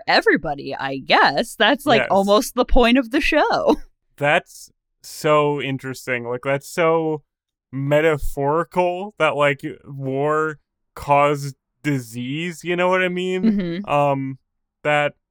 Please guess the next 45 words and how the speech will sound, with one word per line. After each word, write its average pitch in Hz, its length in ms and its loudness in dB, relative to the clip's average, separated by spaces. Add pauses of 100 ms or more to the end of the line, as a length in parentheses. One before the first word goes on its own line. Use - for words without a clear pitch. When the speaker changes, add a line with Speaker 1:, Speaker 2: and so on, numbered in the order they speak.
Speaker 2:
yeah, 143 420 2 (140)
I, 151 300 0 (120)
I 139 160 0
actually 143 320 -6
really 131 280 -6
love 131 240 -2
this 131 180 -8
trivia 131 380 -6
segment. 123 460 -8
Thank 139 240 -6
you 139 140 -6
for, 139 280 -6 (100)
for 147 80 -8
bringing 147 400 -6
this 147 220 -8
to 147 60 -10
the 147 120 -8
table. 151 420 -6
Speaker 1:
Yeah, 302 300 2
of 175 120 -6
course. 359 320 -2
Uh, 196 120 2 (300)
originally, 269 580 0
we 208 140 -6
weren't 226 300 -2
going 202 220 -6
to 175 100 -8
do 175 260 -8
trivia 165 440 -4
this 147 240 -8
week 175 200 -8
because 160 380 -6
I 175 100 -4
didn't 180 260 -6
think 175 300 -8
that 151 280 -4 (160)
this - 420 -2
<laughs> - 400 -6
fever 220 600 0
really 175 320 0
warranted 165 720 -2
any 160 240 -4
type 151 280 -4
of 151 260 -6 (140)
research. 285 640 -6